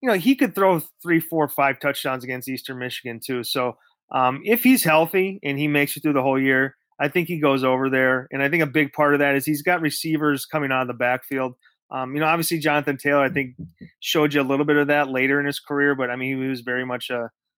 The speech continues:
a ground and pound type of guy. So I think Berger and Malusi give you a little bit something different there, um, in terms of, and, you know, you put Guerendo in the same mix as well. Obviously, he started as a receiver when he, uh, arrived on campus. So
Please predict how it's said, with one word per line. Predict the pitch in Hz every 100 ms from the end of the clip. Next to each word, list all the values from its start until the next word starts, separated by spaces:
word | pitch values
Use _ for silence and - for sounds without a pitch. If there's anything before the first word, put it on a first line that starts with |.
| _
a | 127
ground | 120 127 127
and | 127
pound | 127 135 127 120
type | 131 123
of | 120
guy. | 123 123
So | 123 135 123 - _ -
I | 151
think | 185 147
Berger | 151 160 160
and | 151
Malusi | 143 147 143 143
give | 139
you | 135
a |
little | 135 151
bit | 147 135
something | 151 135 117
different | 131 - 156 143
there, | 147 147 147 151 _ _ _
um, | 135 123 123
in | 127
terms | - 147
of, | 143
and, | 170 196
you | 170
know, | 208
you | 240 _
put | - 254
Guerendo | 147 139 220 151
in | 127
the |
same | 123 147 143 131 123 _ -
mix | 139 139 - - -
as | 120
well. | 123 131
Obviously, | 113 120 123 123
he | 120
started | 117 131 127
as | 127
a | 120
receiver | 113 - 127 120
when | 117
he, | 117 117 _ _ _ -
uh, | 117
arrived | 131 131 127
on | 127 123
campus. | 139 131 127
So | - 127